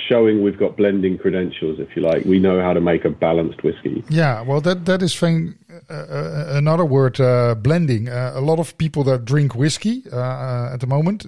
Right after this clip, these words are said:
Speaker 2: most people drink blended whiskies, even if they
Speaker 1: Yes.
Speaker 2: don't know it. And all those people that do drink whiskies, uh, the magic word is always single malt.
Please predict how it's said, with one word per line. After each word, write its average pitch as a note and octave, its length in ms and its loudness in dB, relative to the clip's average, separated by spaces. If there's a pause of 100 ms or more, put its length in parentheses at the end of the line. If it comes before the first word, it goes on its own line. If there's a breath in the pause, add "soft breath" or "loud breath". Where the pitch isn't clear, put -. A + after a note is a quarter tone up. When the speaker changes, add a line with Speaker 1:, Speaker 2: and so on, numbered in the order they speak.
(120)
Speaker 2:
most C3+ 720 -2
people B2+ 260 0
drink B2 340 0
blended D3+ 420 2
whiskies, F#3+ 480 -4 (480 loud breath)
even C3+ 280 2
if A#2+ 140 -2
they - 80 2
Speaker 1:
Yes. A#2 120 4
Speaker 2:
don't B2 140 -4
know D#3 220 2
it. - 160 -4 (100)
And C3+ 200 -2
all D#3 280 2
those C#3 280 2
people C3+ 260 -2
that B2 400 -2
do C3 560 4 (460 loud breath)
drink C3+ 340 -2
whiskies, C#3 500 -2
uh, B2+ 300 -2
the B2 80 -2
magic C3+ 380 -2
word B2+ 180 2
is A#2+ 140 2
always A2+ 340 0
single A2+ 380 0
malt. G2+ 400 -2